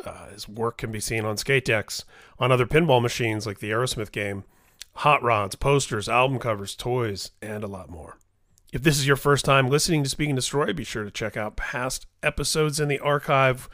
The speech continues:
featuring great guests like M Shadows of Avenged Sevenfold, Lizzie Hale of Halestorm, Gary Holt of Exodus and Slayer, and many more. You can support us on Patreon. Patreon supporters have access to bonus episodes that aren't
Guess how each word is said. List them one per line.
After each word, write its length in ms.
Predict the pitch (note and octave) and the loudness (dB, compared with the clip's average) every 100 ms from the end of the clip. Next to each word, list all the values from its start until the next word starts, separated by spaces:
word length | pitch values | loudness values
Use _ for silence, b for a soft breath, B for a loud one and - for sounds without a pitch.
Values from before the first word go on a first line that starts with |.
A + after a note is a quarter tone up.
| B B - | B B -6
featuring 360 | C3+ B2 A#2+ | -4 0 0
great 300 | A2 A2+ A#2 | 2 0 0
guests 320 | A#2 A2+ - | 2 2 2
like 160 | A#2 A2+ | -2 0
M 160 | A2 A2 | -2 -2
Shadows 440 | - G#2+ G#2+ G#2 | -2 -2 -2 -4
of 80 | G#2 | -8
Avenged 280 | G2+ G2 F#2+ | -10 -8 -4
Sevenfold, 640 | C#3+ D3 C3+ C#3+ C#3 B2 | 0 0 -2 -2 -2 -2
Lizzie 220 | A#2+ B2 | -4 -6
Hale 280 | G2 G#2 G2 | -8 -8 -8
of 100 | F#2 | -4
Halestorm, 520 | D3 D#3 - C#3 C3+ B2+ B B B | -2 -2 0 2 0 -2 B B B
Gary 260 | - D#3 D#3 | 4 6 8
Holt 200 | C3+ C#3 | 4 2
of 80 | A#2 | 2
Exodus 420 | A2 - G#2+ - | 0 -2 -6 -8
and 80 | G#2 | -8
Slayer, 320 | - D#3+ D#3+ | -4 0 2
and 220 | C#3 C3 | 0 -2
many 220 | A2+ A2+ | -2 -2
more. 360 | G#2+ G2 F#2 G#2+ _ _ _ | -4 -8 -12 -16 _ _ _
You 80 | - | -8
can 140 | A#2 | -4
support 380 | G#2+ A#2+ - C3+ | -2 -2 2 4
us 160 | C3 - | 4 0
on 200 | C3 A2 | -4 -4
Patreon. 720 | - C#3+ - D#3 D3 F#3+ D4+ - b b b b b - | -4 -2 0 0 2 0 -2 -10 b b b b b 0
Patreon 640 | C3 A#2 B2+ B2 A#2 A#2 | 2 2 2 2 2 2
supporters 800 | A#2 B2+ B2+ B2 C#3+ - - - - _ _ - | -2 -4 -4 -2 -2 -6 -6 -10 -12 _ _ -8
have 260 | - A2 G#2 | -2 -2 -2
access 560 | A2 A#2 - A#2 - | -4 -4 -4 -4 -4
to 480 | - A#2+ A2+ A2 G#2 b b b b b | -4 -4 -4 -6 -8 b b b b b
bonus 380 | A2+ C#3 E3 D3+ | 2 4 4 2
episodes 540 | B2+ - C3 D3 F3+ | 0 0 2 0 -2
that 180 | C#3+ A#2 | -4 -4
aren't 280 | - B2 C3 | -2 0 0